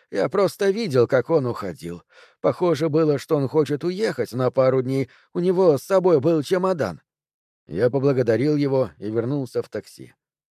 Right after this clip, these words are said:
Новость о смерти Альзета должна была быстро распространиться, и появилось бы множество предположений о том, кто может стоять за этим. Но Микки знал это точно. Я думаю, он знал всё, что случится с того момента,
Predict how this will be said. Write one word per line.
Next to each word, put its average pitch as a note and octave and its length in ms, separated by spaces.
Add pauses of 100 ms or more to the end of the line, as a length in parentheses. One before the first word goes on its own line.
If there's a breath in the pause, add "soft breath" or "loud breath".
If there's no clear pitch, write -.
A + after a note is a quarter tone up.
(120)
Новость B2+ 480
о A2 80
смерти B2+ 420
Альзета G#2+ 560 (480 soft breath)
должна C3+ 440
была D3+ 200
быстро D3 380
распространиться, C3+ 1000 (360)
и - 100
появилось C3 560
бы C3+ 140
множество C3+ 600
предположений A#2+ 880
о F#2 60
том, C3+ 240 (320)
кто D3 320
может C#3 340
стоять A#2+ 460
за E2 140
этим. D#2+ 460 (440)
Но F3 160
Микки C#3 340
знал B2 260
это G2+ 220
точно. - 460 (580)
Я G#2+ 220
думаю, B2 400 (400)
он C#3 220
знал C3 280
всё, B2+ 240
что B2 180
случится A2+ 560
с - 80
того B2+ 240
момента, A2+ 600